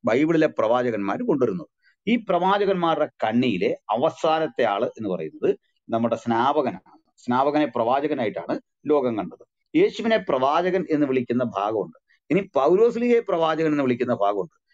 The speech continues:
ശൗൽ എന്നീ പ്രവാചകന്മാരും ന്യൂ ടെസ്റ്റ്മെന്റ് ചർച്ചിലും പ്രവാചകന്മാരുണ്ടായിരുന്നു.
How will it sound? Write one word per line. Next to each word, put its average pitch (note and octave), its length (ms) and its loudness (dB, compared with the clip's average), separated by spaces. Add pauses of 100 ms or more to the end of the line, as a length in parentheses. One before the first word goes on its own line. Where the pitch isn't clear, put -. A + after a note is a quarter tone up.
(120)
ശൗൽ G#3 680 -2
എന്നീ D#3+ 400 4
പ്രവാചകന്മാരും A#2+ 1120 0 (240)
ന്യൂ C#3 100 2
ടെസ്റ്റ്മെന്റ് E3+ 380 0
ചർച്ചിലും D3 440 0 (240)
പ്രവാചകന്മാരുണ്ടായിരുന്നു. B2 1080 0